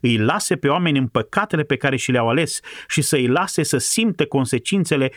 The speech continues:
alegerilor lor. Romani unu, Dumnezeu i-a lăsat, i-a lăsat, i-a lăsat, se repetă de trei ori.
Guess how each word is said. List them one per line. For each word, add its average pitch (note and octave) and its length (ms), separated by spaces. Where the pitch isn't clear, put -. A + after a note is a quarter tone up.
alegerilor A#2 600
lor. F#2+ 320
Romani C3+ 360
unu, C3 320
Dumnezeu A#2+ 400
i-a D3 140
lăsat, - 600
i-a G#2+ 160
lăsat, - 600
i-a G2+ 180
lăsat, G#2 460
se - 260
repetă A#2+ 280
de A#2 100
trei B2+ 200
ori. G2+ 240